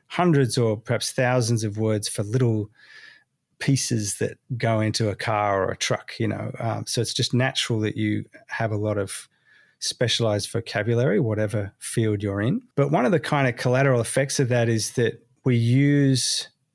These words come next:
words in the same word in different ways within each of these kind of little kind of cliques and sub-communities, right? So, y-, you know, it leads to this obvious problem of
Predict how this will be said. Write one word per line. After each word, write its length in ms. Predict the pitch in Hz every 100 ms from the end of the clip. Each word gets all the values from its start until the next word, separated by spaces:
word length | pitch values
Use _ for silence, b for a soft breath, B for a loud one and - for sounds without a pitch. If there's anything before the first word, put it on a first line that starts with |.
| _ -
words 800 | 120 123 123 120 110 - - - _ _
in 280 | 127 113 107 _
the 80 | 123
same 420 | - 143 160 151
word 380 | 107 98 107 107
in 200 | 120 110
different 440 | 107 123 - 110
ways 520 | 104 113 117 120 110 120
within 340 | 107 110 104
each 260 | 107 - 107
of 80 |
these 220 | 107 107 -
kind 300 | - 104 107
of 140 | -
little 280 | 104 98 110 _ b b b b b _
kind 240 | - 104
of 240 | 107 - -
cliques 400 | - 107 - -
and 160 | 104
sub-communities, 1000 | - 113 107 - 107 107 110 101 101 104
right? 280 | 107 104 117
So, 300 | - 113 110
y-, 60 | 107 b b b b b _ _ _ _ -
you 280 | 123 127
know, 140 | 120 107
it 80 | 113
leads 340 | 127 120 -
to 140 | 120
this 240 | 110 104 131
obvious 320 | 113 107 -
problem 500 | - 180 143 127 110
of 240 | 107 98